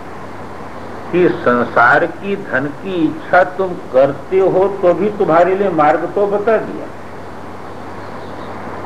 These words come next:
पर संसार की धन की जो इच्छा है यह ठीक नहीं है, सुख देने वाली नहीं, कल्याण करने वाली नहीं।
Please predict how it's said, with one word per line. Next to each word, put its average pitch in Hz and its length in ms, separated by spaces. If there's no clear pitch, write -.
पर 120 160
संसार 110 1000
की 156 340
धन - 320
की 139 440
जो 123 160
इच्छा 98 500
है 87 320
यह 139 200
ठीक - 580
नहीं 104 220
है, - 260
सुख 214 220
देने 147 440
वाली 85 320
नहीं, 76 360
कल्याण 107 520
करने 85 440
वाली 76 220
नहीं। 76 260